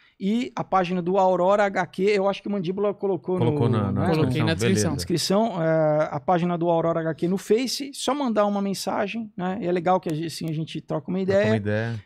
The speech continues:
Speaker 1: Eu mando com dedicatória, qualquer estado do Brasil, outros países também. Ontem mandei pro Japão, eu já mandei algumas vezes pro Japão.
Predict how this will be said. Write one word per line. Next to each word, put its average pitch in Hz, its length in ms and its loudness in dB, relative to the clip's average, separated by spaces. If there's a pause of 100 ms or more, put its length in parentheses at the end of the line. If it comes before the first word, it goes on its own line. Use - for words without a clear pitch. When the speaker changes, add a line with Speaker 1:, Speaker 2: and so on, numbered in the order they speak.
Speaker 1:
Eu 185 160 4
mando 185 320 4
com 185 80 -2
dedicatória, 190 960 2
qualquer 180 340 0
estado 180 240 -2
do 175 60 -4
Brasil, 175 280 2
outros 208 360 2
países 175 220 0
também. 175 200 0
Ontem 190 220 0
mandei 175 180 0
pro 165 140 -4
Japão, 180 600 -2
eu 156 160 -10
já 170 160 -2
mandei 160 280 -4
algumas 160 260 -4
vezes 156 120 -6
pro 143 120 -14
Japão. 165 420 -8